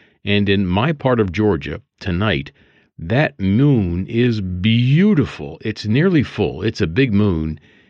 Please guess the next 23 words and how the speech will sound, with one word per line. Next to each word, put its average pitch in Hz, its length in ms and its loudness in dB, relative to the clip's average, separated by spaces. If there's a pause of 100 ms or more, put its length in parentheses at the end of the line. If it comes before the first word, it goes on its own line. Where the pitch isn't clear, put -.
(140)
and 87 200 -2
it's 73 200 -8
rising 110 480 0
up 107 160 -2
through 107 500 0
the 85 180 -2
bare 101 640 2
trees 110 420 0
in 110 80 2
the 90 80 2
woods 95 300 0
around 95 240 -2
the 90 100 -2
house 92 460 -6 (460)
in 92 220 0
this 87 280 -4
winter 98 800 0
sky 101 480 -2
that 101 140 -2
we 95 120 -2
have, 95 480 -2 (500)
cloudless 107 680 0
sky, 101 560 -2